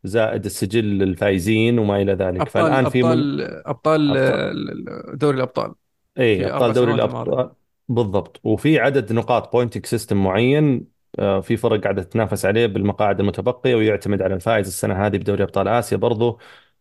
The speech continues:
Speaker 1: ففي، في تغيرات تتعلق بالمنافسة، أعتقد أنها أكثر زيادة حدة، خلينا نقول، منافسة، آه، أمور يمكن، آه، تسويقية أخرى برضو متعلقة، ولكن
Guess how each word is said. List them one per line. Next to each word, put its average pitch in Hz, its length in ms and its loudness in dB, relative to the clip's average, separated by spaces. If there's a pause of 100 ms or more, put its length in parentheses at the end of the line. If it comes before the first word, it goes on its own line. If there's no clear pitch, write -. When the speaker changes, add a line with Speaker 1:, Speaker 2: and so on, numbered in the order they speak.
(100)
Speaker 1:
ففي، 110 1120 2
في 175 200 0
تغيرات 135 480 2
تتعلق 113 440 -2
بالمنافسة، 113 540 0
أعتقد 110 320 -2
أنها 107 440 0 (600)
أكثر - 580 -2 (720)
زيادة 107 640 0
حدة، 101 420 -2
خلينا 95 240 -6
نقول، 92 180 0
منافسة، 92 800 0 (520)
آه، 95 640 2
أمور 113 340 2
يمكن، 92 640 0
آه، 82 540 -2 (280)
تسويقية 98 680 0
أخرى 95 240 -2
برضو 95 240 -2
متعلقة، 98 560 0
ولكن 131 520 0